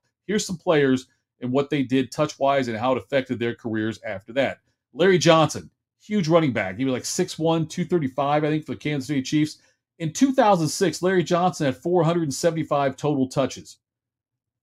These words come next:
The next year, he played only eight games. He never played a full season again before getting out of the N F L. Jamal Anderson for the Atlanta Falcons. In nineteen ninety-eight, uh, that season, they went to the Super Bowl and lost to John Elway. But in that nineteen ninety-eight, uh, s-, season,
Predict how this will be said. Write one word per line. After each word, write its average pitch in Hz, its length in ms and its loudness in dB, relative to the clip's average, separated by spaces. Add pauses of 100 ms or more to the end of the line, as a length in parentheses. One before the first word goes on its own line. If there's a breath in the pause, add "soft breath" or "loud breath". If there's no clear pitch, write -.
(140)
The 131 100 -4
next - 260 2
year, 170 100 6
he 160 60 6
played 156 340 4
only 143 300 2
eight 151 160 0
games. 104 400 -2
He 156 100 -4
never 170 280 6
played 180 200 2
a 151 60 0
full 160 220 2
season 147 340 2
again 113 340 0 (300)
before 127 280 -2
getting 120 200 0
out 120 140 2
of 117 40 -2
the 117 80 0
N 113 80 0
F 104 120 -4
L. 98 260 -4 (800)
Jamal 185 300 6
Anderson 180 400 2
for 104 60 -2
the 151 60 -4
Atlanta 160 220 2
Falcons. 151 440 2 (360 soft breath)
In 135 140 -2
nineteen 185 340 2
ninety-eight, 160 600 2 (280 soft breath)
uh, 127 160 0
that 143 180 2
season, 160 300 2
they 151 80 2
went 156 200 2
to 156 80 0
the - 20 -2
Super 160 240 -2
Bowl 143 220 2
and 123 80 2
lost 139 260 4
to 117 60 -10
John 127 260 2
Elway. 123 340 4
But 123 140 2
in 117 120 -2
that 151 200 0
nineteen 180 340 0
ninety-eight, 170 540 -2
uh, 135 140 2
s-, - 260 -8 (100)
season, 123 520 -4